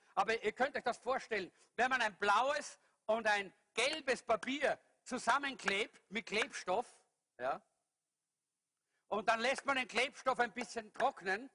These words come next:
und dann reißt man's wieder auseinander, wie schaut das dann aus?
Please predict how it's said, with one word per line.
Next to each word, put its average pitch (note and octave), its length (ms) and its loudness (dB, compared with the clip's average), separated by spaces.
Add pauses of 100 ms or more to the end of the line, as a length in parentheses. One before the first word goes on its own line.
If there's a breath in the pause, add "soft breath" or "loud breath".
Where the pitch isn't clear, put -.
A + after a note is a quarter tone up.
(420)
und A3 220 -2
dann A#3+ 180 4
reißt B3 380 0
man's - 200 -4
wieder B3 220 2
auseinander, A#3 480 0
wie A#3+ 100 -6
schaut A3+ 300 -2
das A3+ 120 -4
dann A3 140 -2
aus? D#3 400 -2